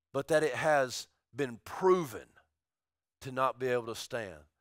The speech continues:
The old covenant is fulfilled. Jesus Christ is vindicated and proven that he is the only one that can stand the fiery wrath of an all-consuming God. That I would suggest that the all-consuming fire of God is a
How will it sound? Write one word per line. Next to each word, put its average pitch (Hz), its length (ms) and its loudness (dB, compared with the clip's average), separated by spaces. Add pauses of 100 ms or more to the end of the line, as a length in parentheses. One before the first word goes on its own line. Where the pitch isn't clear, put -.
(160)
The 104 100 -8
old 117 220 -2
covenant 147 400 2
is - 40 -12
fulfilled. 135 560 -4 (360)
Jesus 117 320 -12
Christ 143 480 2
is 135 100 -12
vindicated 117 720 -6 (300)
and 113 160 -12
proven 127 500 -4
that 104 160 -6 (160)
he 180 320 -8
is 160 240 -4
the 139 220 -10
only 156 340 -6
one 139 320 -2
that 120 160 -6
can 104 300 -16 (240)
stand 156 640 -4
the 117 100 0
fiery 151 580 2
wrath 131 560 0 (320)
of 117 140 -4
an 113 80 -6
all-consuming 123 800 -2
God. 110 320 2 (260)
That 120 180 -4
I 135 200 12
would 196 200 4
suggest 110 640 -6 (200)
that 135 200 2
the 120 140 2 (100)
all-consuming 165 1300 2
fire 156 420 4
of 135 160 -2
God 147 300 4
is 127 140 -6
a 110 100 -12